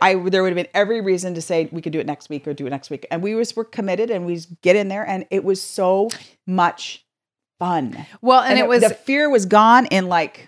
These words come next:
Speaker 2: it was gone as soon as
Speaker 1: ten
Speaker 2: you
Speaker 1: or
Speaker 2: hit
Speaker 1: fifteen seconds.
Speaker 2: Yeah,
Speaker 1: Yeah.
Speaker 2: and, but then it was like, "Well, how do we do this better? And
Speaker 1: Yeah.
Speaker 2: how do we make it better for people?"
Speaker 1: Yep.
Speaker 2: And so we paused until we could figure out how to make it better. But
Speaker 1: Right.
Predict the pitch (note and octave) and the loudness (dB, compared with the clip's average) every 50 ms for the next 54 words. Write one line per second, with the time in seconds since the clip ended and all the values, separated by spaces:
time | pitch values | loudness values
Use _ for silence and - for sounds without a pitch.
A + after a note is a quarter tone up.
0 | _ - A#3 B3 A#3+ C4 C#4+ C4+ A3 - - B3 B3 A#3+ B3 B3+ B3+ B3 A#3 G#3 | _ -2 0 0 2 2 0 0 0 2 4 6 8 8 8 6 6 4 0 -2
1 | - - - C4 B3+ B3+ B3+ B3 G#3+ - C4+ A#3+ A3+ A#3+ B3 A3+ G#3 A3+ G#3+ G#3 | -2 -2 -2 -2 0 0 0 0 0 2 2 4 4 4 4 4 4 4 2 2
2 | - B3+ A3 G3+ - F#3+ D#3+ - C3+ G#2+ - G#3+ G#3+ G#3 G3+ G3+ G3 G3+ G3+ G#3 | 0 -4 -4 -4 -4 -6 -6 -6 -6 -2 2 4 6 6 8 6 6 6 6 4
3 | G#3 - - - A#3 A#3 A3+ A3+ A3 A3 A3 - - - G3 - B3 B3 B3 - | 4 2 0 0 2 2 2 2 0 -4 -8 -12 -14 -14 -4 -2 -2 -2 2 2
4 | B3+ C4 C4 B3+ A#3+ A3+ - A#3+ A3 G#3+ G3 A3+ A3 G3 - C#4+ D4+ E4 D#4 D4 | 2 2 2 0 -2 0 0 0 0 2 0 0 -2 0 0 0 0 2 2 0
5 | B3 C4 B3 A#3+ A#3 - - - G#3+ G3+ G3 G3 F#3+ F#3 G3 G3 - G3+ G3 - | 0 -2 -2 -2 -2 -4 -2 2 2 2 4 4 2 2 2 0 0 0 0 2
6 | G#3+ A3 B3 B3+ C4+ C#4+ C#4 B3 A3+ A3 A3+ A#3 - B3 A3 F3 G3+ F#3+ F3+ F3+ | 4 4 4 4 2 0 -2 -2 -2 -2 -2 0 0 -2 0 2 2 2 2 2
7 | F#3 F3 F#3 F#3 F3 G3+ F#3+ E3+ - F#3+ F#3 F#3 F#3 E3+ - - A#3+ A#3+ - - | 0 0 -4 -8 -6 -6 -6 -4 0 0 2 2 2 0 -2 -8 -12 -12 -14 -12
8 | - F#3+ A3 A3 G#3+ G3+ - - - B3 A3+ A3+ A3 A3 G#3+ G3+ A3 A3 G#3+ - | -4 0 0 0 0 -2 -2 0 2 4 4 4 4 4 2 0 -2 -4 -4 -6
9 | - - B3 A#3+ A#3 A3 G#3 G#3+ G3+ - A3 G#3+ G3+ G#3 G#3 G3+ F#3+ - G#3 F#3+ | -4 -2 0 2 2 2 2 0 -2 -4 -6 -6 -4 -4 -2 -4 -4 -4 -6 -8
10 | - - F#3+ G3 F#3 D#3+ F3 G#3 G3 G3 G3 F#3 G3+ F3+ - G3+ F#3+ G3 F#3+ F#3 | -6 -6 -4 -4 -4 -2 -2 -2 -4 -4 -4 -6 -6 -2 0 2 2 2 2 0
11 | F3+ - G3 F#3 F3+ F#3 G#3 G3+ - | 2 2 2 2 2 0 -2 -8 -12